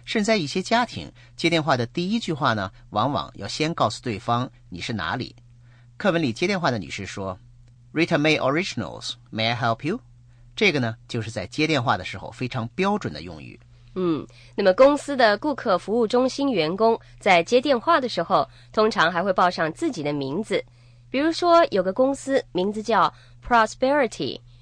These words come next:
Speaker 2: 中文呢，可以把它称为“兴旺”。你如果打电话到 Prosperity 公司的总部的话，接电话的小姐就会说，“Prosperity Headquarters,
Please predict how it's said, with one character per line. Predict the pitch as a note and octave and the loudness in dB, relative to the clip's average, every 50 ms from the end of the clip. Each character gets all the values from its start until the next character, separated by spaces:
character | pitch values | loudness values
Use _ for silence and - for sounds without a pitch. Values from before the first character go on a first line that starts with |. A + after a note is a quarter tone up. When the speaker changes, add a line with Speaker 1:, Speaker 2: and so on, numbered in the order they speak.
| - - - | -20 -12 0
Speaker 2:
中 | - B3+ C#4 D4 C#4 | 6 6 8 8 8
文 | G#3+ D#3 D#3 | 4 4 2
呢， | F3 F#3 F3+ F3+ | 2 2 2 0
可 | - - | 0 -4
以 | F#3 | -4
把 | F3+ D#3 A#2+ | -2 -2 -4
它 | C3+ E3+ D#3+ | -2 -4 -4
称 | D#3+ - G3+ G3+ F#3 | -4 -4 -4 -2 -2
为 | D3 C3+ C#3+ E3 - - | 0 0 -2 -4 -4 -8
“兴 | - - - C4 C#4+ C#4+ C#4 | -12 -8 -2 -2 0 0 4
旺”。 | D4 C#4+ A3 - - - - - - - - - | 6 6 6 4 2 -6 -20 -20 -20 -20 -14 -4
你 | - A#3+ | 2 4
如 | A#3 B3 C4+ | 6 6 8
果 | C#4+ D4+ | 6 6
打 | D4+ B3 E3+ E3+ | 4 4 2 4
电 | - D#4+ D#4+ C#4+ | 4 2 2 2
话 | - C#4 B3 A3 G3 F#3+ | 2 2 4 6 6 4
到 | - A#3+ A3 G3+ F#3+ F3+ - - - - - | 4 6 6 6 6 4 0 -8 -20 -14 -6
Prosperity | - A#3 G#3+ G3+ - - - C4 D4+ D#4+ E4+ - - A3 E3+ | 0 2 2 2 0 0 2 4 4 4 2 2 0 -4 -4
公 | - G3+ G3+ G#3 | -2 -2 -2 -2
司 | - - | -4 -4
的 | G3+ G3 | -6 -6
总 | F#3 - F#3 C#3+ C3+ C#3+ | -2 0 0 0 0 -2
部 | - - D4+ C4+ | -2 0 0 2
的 | A3 F3 | 2 0
话， | - - D#3 C#3 - - - - - - - | 2 2 2 2 0 -2 -12 -20 -20 -12 -2
接 | - G#3+ G#3 | 4 4 6
电 | A3 G#3+ | 6 6
话 | G#3 G#3 G3 | 2 0 0
的 | F3+ F3+ | -2 -2
小 | F3+ - E3 D#3+ F3 | 0 2 2 2 2
姐 | E3 - F3 D3+ | 2 2 2 2
就 | D3 F3+ E3 | 2 0 -2
会 | E3 D#3+ | -2 -2
说， | D3+ - - G3+ G3 G3 - - - - - - - - - | -4 -2 0 2 2 2 0 -4 -20 -20 -20 -20 -16 -6 0
“Prosperity | D4+ D4 D4+ - - - D4 D#4+ E4+ F4 - - C4+ B3 | 2 2 2 2 0 2 4 4 4 2 0 -2 -4 -2
Headquarters, | A#3 C#4 E4 - - - A3+ F3+ E3+ E3+ C#3+ A#2+ C#3 - | 0 -2 -2 -2 -2 0 0 2 2 2 0 -2 -4 -8